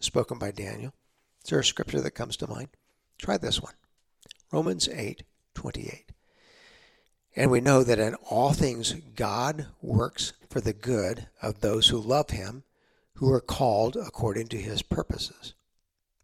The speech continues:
Do you see the similarity? Daniel, "God who keeps his covenant and steadfast love with those who love him and keep his commandments."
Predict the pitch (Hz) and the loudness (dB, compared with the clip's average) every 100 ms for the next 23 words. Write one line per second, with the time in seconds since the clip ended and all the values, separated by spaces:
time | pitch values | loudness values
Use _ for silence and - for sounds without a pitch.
0 | _ - - 233 247 208 170 139 131 135 | _ -4 -2 0 -2 -2 -4 -6 -6 -8
1 | 190 - _ _ _ _ _ - 147 117 | -12 -14 _ _ _ _ _ -2 0 0
2 | 95 - _ _ _ - _ _ _ _ | -6 -16 _ _ _ -20 _ _ _ _
3 | - 127 143 165 175 - 165 147 - - | 4 6 8 6 2 2 2 2 4 2
4 | - 135 135 135 131 120 - - 143 156 | 4 2 2 -2 -4 2 2 4 2 0
5 | 196 175 - - 110 123 123 - 117 135 | -2 0 0 0 0 0 -2 0 2 4
6 | - 185 165 127 - 110 131 170 139 - | 2 0 2 2 2 -4 -6 -10 -10 -6
7 | 123 127 - 143 120 117 104 - - | 0 0 0 -2 -2 -2 -4 -8 -14